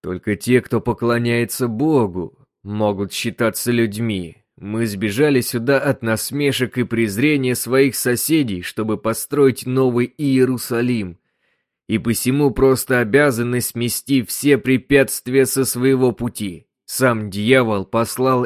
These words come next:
эти создания, чтобы они искушали нас своей наготой, смехом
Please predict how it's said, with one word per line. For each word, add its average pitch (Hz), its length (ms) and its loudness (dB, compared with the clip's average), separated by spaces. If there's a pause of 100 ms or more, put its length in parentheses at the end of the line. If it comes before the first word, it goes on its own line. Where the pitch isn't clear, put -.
эти 131 260 2
создания, 113 920 -2 (460)
чтобы 113 340 0
они 113 300 2
искушали 127 640 0
нас 117 260 -2
своей 131 480 2
наготой, 120 720 -2 (160)
смехом 127 880 -2